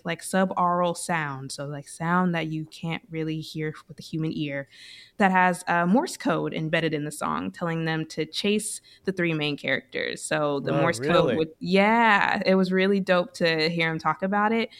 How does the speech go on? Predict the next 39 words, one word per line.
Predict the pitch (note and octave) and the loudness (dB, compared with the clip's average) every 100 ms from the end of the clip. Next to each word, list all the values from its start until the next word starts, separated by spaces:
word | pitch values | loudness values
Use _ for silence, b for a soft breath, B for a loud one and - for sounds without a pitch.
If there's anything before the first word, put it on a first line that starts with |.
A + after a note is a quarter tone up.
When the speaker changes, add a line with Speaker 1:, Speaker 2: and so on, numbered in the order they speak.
| B B | B B
Speaker 1:
Um, | - E3+ D#3+ D3+ D3+ C#3+ - | 2 4 4 2 -2 -4 -2
but | F3+ F3 - | 2 2 4
the, | F3 D#3+ F3+ | 4 4 4
in | F3+ | 2
the | |
background, | E3 G#3 B3 B3 F#3 F3 | 4 4 4 4 2 2
it | |
was | F3 E3+ | -2 -2
like | E3 - | -4 -2
a, | D#3+ D#3 D3 | -2 -2 -4
it | - | -2
would | E3 E3 | -2 -2
just | F3 - | -6 -2
be | |
a | D#3+ | -2
message | D#3 D#3 D#3 | -2 -6 -10
of, | D3+ | -12
like, | D3 | -12
stop, | - - D#3 D3+ D#3 - | -10 -4 -2 -2 -4 -6
subdue, | - D3+ D#3+ D#3 D3+ D3+ D3 B B - | -4 -2 0 2 4 2 0 B B -2
um, | D#3 D3 C#3+ C#3+ C#3 F3 | 0 2 0 0 -2 -2
to, | - C#3 - | -2 -2 -2
you | D3+ | -4
know, | C#3 G#2+ G2+ - _ _ _ _ E3+ | -2 -2 -6 -8 _ _ _ _ 2
get | B3+ B3 | 2 4
them | A#3 A3+ A3+ | 4 6 6
and | F#3+ E3+ | 4 2
then, | D3+ | 0
like, | C#3 - | -2 -2
carry | G3 F#3 F3 | 2 4 6
on. | E3+ E3 D#3+ D#3 | 4 4 4 2
And | D3+ | 0
so | C#3 | 0
it | C#3 | 0
would | C3+ | -2
release | D3 A3 A3 | 4 6 6
them. | - F#3+ F#3 F3+ F3+ - B B - | 4 4 4 2 0 -6 B B -2
And | E3+ | -2
so, | F3 D3+ C#3+ C3+ - | 0 0 0 -2 -6